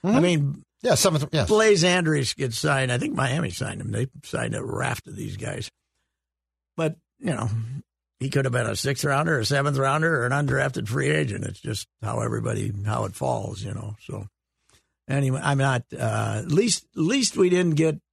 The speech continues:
Speaker 2: we only had one seventh rounder, right?
Speaker 1: Yes.
Speaker 2: Good. Thank
Speaker 1: Yes.
Speaker 2: you.
Speaker 1: Yeah, Rick trying to be cute was, was always trying to
Speaker 2: Yes.
Speaker 1: steal away the, the guys who he thought weren't going to be picked and signed.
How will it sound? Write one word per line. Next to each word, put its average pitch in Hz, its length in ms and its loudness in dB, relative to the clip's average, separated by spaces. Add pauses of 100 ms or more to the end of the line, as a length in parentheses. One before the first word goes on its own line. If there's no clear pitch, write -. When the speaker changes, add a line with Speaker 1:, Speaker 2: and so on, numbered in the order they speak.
(460)
Speaker 2:
we 269 120 -2
only 277 160 4
had 214 160 6
one 190 240 4
seventh 165 360 4
rounder, 117 360 0
right? 143 240 0 (120)
Speaker 1:
Yes. 92 440 -2
Speaker 2:
Good. 117 340 -4 (140)
Thank 90 100 2
Speaker 1:
Yes. 87 140 2
Speaker 2:
you. 98 180 -4
Speaker 1:
Yeah, 160 220 6
Rick 214 200 6
trying 277 300 6
to 196 60 6
be 175 160 4
cute 196 400 4
was, 147 260 6
was 139 200 4
always 156 340 6
trying 156 380 6
to 131 60 6
Speaker 2:
Yes. 120 80 4 (160)
Speaker 1:
steal 196 360 6
away 160 640 8
the, 127 260 4
the 127 80 4
guys 139 400 6 (140)
who 127 140 6
he 123 140 6
thought 139 380 4 (200)
weren't 127 360 2
going 135 200 4
to 120 40 4
be 107 120 4
picked 127 380 0
and 104 180 4
signed. 92 460 0